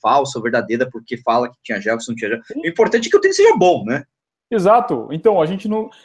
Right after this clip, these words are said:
Speaker 2: eu, eu, como eu falei, eu não, a gente não tá questionando o tênis, se ele é bom ou ruim, né? A gente quer saber da tecnologia.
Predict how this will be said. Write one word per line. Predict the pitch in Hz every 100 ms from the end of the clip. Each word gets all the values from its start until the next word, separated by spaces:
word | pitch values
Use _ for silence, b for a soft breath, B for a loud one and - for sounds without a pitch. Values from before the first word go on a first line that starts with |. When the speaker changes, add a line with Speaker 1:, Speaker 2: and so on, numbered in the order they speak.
| b b
Speaker 2:
eu, | 170 185 -
eu, | 160 170 156 147 139
como | 185
eu | 202
falei, | 196 180 170
eu |
não, | 160 170
a | 143
gente | 170 202
não |
tá | 202
questionando | 233 254 - - 175 196 190
o |
tênis, | - 160 190 147
se | 156
ele | 139
é |
bom | - 170
ou | 151
ruim, | 110 160 170
né? | 135 139
A |
gente | 131 -
quer | 170
saber | 170 156 190
da | 196 277
tecnologia. | 285 262 254 262 220 175 165 113